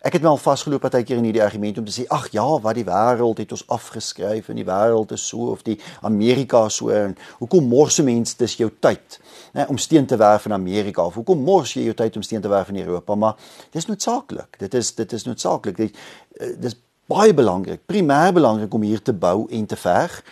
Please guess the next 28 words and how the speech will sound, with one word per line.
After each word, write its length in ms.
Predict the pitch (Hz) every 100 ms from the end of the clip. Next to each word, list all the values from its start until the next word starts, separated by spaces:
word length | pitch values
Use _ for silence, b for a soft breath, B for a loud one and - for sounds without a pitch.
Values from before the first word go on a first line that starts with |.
| B B B B
maar 240 | 110 113
net 400 | 104 160 226 202
so 140 | - 113
belangrik 560 | 87 - 90 82 82 -
om, 300 | 127 117 104 - b b _
eh, 500 | 98 95 92 92 -
erkenning 600 | 104 - - 180 190 196 185
te 80 |
kry 220 | - 180 185
in 80 | 180
die 40 |
buiteland 640 | 165 160 175 170 165 160 B B -
en 180 | 127
daardie 300 | 113 95 92
steun 380 | - 104 92 85 82
of 160 | 82 85
daardie 200 | 87 87
ondersteuning 440 | 87 - 95 87
kry 160 | - 85
in 80 | 85
die 40 |
buiteland. 500 | 73 82 82 78 85
Nou, 120 | 107
is 120 | 92 151
dit 140 | 120
jou 220 | 120 131
ervaring 440 | 123 - 107 104 90
ook? 200 | -